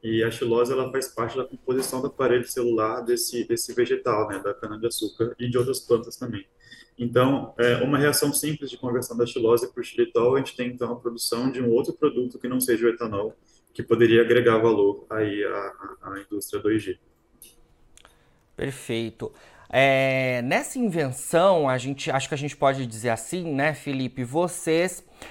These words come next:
Speaker 2: é, utilizaram-se aí de uma ferramenta de padronização pioneira, é, em termos industriais. Fala um pouco pra gente sobre isso, explica melhor, é, qual que foi a metodologia utilizada por vocês e que pode, de alguma forma, aí,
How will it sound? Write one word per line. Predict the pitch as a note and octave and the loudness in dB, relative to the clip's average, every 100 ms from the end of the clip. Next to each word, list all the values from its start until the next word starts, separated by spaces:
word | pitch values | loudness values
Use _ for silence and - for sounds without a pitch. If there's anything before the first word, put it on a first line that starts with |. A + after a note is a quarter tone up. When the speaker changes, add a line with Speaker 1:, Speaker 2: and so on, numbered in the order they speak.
| - - | -8 4
Speaker 2:
é, | D#3 D#3 D#3 D#3 D3+ D3+ D3 D3 D3 - | 6 8 8 6 6 6 6 6 4 0
utilizaram-se | D#3+ G3+ G3 D#3 D3+ D3+ D3+ D#3 - | -4 -2 -2 2 6 6 2 -4 0
aí | D3+ D3 | 0 0
de | D3 | -2
uma | C#3+ | -4
ferramenta | D3 C#3+ C#3+ D3+ D3+ | -4 -4 -2 -4 -6
de | - | -4
padronização | C#3+ C3+ D3 D3 C#3+ C3+ - E3 | -4 -2 -4 -2 -2 -2 -4 -4
pioneira, | - F3+ F#3+ D3 C3+ C#3+ D#3+ E3+ E3+ - - - | -4 -2 0 0 0 0 2 0 -2 -20 -20 -4
é, | C#3 C#3+ D3 | 2 4 4
em | D#3 | 2
termos | D3 D#3+ E3 | 0 -2 -2
industriais. | E3 D#3+ D#3 - - E3 C#3 C3 C3 C3+ - | -6 -6 -6 -8 -6 2 4 6 4 -2 -8
Fala | - G#3 C#4+ | 2 4 4
um | |
pouco | C4+ B3+ | 0 -4
pra | F3+ E3 | -2 -2
gente | D#3 D3+ | -4 -8
sobre | - - E3+ D3 | -8 -2 -2 -2
isso, | C3 D3+ G3 G3 E3 | -4 -2 -2 -4 -8
explica | - G3+ G#3+ A3 | -10 -8 -4 -2
melhor, | F3+ D#3 C#3+ D3 - - - - | 0 2 8 8 6 -2 -10 0
é, | D3 C3 | 2 2
qual | - F3+ | 6 6
que | F#3 | 6
foi | - F3+ E3+ | -4 2 4
a | |
metodologia | D#3+ D#3+ D#3+ D#3 D#3 C#3 | 4 0 -2 0 0 -2
utilizada | C#3+ D3 C#3+ C3+ C3+ | -4 -4 0 2 2
por | C#3 C#3+ | -2 -6
vocês | B2+ B2+ C#3+ D3+ | -6 -4 -2 -2
e | F3 | -6
que | - | -2
pode, | E3+ D3+ D3 | 4 4 4
de | C#3 | -2
alguma | C#3 C#3 C#3 | -2 0 -2
forma, | B2+ - C#3 C3+ C3 | -2 2 2 2 0
aí, | C3+ C#3+ | -2 -4